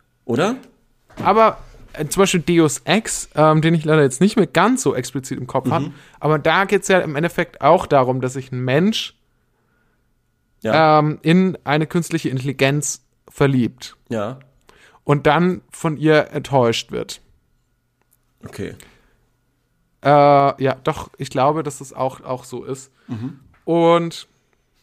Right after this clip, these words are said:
Speaker 2: ein trotzdem ganz anderer Film. Also
Speaker 1: Ja.
Speaker 2: das ist ein, irgendwo
Speaker 1: Ja, ja,
Speaker 2: auch ein
Speaker 1: ja.
Speaker 2: Thriller oder so.
Speaker 1: Ja.
Speaker 2: Her ist, ja, eigentlich doch eher fast ein Drama, also
Speaker 1: Mhm.
Speaker 2: eher ein, ein, eher ein Liebesdrama,
Speaker 1: Ja.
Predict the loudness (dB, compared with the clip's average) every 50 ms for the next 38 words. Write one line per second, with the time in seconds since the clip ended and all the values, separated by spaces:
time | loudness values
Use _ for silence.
0 | _ _ _ _ _ _ -20 -16 _ -8 -8 -4 0 -2 -2 -2 -2 -6 -4 -4
1 | -6 -6 -6 -4 -4 -2 -2 -2 -2 -4 -4 -4 -2 -2 -2 -2 -4 -10 -16 _
2 | _ _ _ _ _ -4 -4 -2 -2 -4 -4 -6 -8 -10 -10 -10 -8 -8 -8 -10
3 | -12 -12 -14 -14 -14 -16 -18 _ _ _ _ _ _ _ _ _ _ _ -2 0
4 | 0 2 4 4 4 4 4 2 0 -4 -8 -8 -4 0 2 4 4 6 6 4
5 | 2 2 0 -2 -2 -2 -2 -2 -2 0 0 0 -2 -2 0 2 2 0 0 -2
6 | -6 -8 -12 -16 _ _ _ _ _ _ _ -16 -10 -6 -2 0 0 -2 -2 -6
7 | -16 -20 -20 -20 -20 -20 -20 -20 -20 _ _ _ _ _ _ -6 -4 -4 -4 -4
8 | -6 -6 -6 -6 -6 -8 -6 -4 -2 -2 -2 -2 -6 -8 -8 -10 -12 -8 -4 0
9 | 2 2 2 2 2 2 0 0 -2 -4 -6 -6 -6 -6 -4 -4 -6 -6 -8 -10
10 | -12 -12 -12 -12 -12 -12 -14 -12 -12 -10 -10 -10 -12 -12 -14 -14 -10 -10 -8 -8
11 | -10 -10 -10 -6 -4 -2 -2 -2 -4 -6 -8 -12 -12 -16 _ _ _ _ -10 -10
12 | -10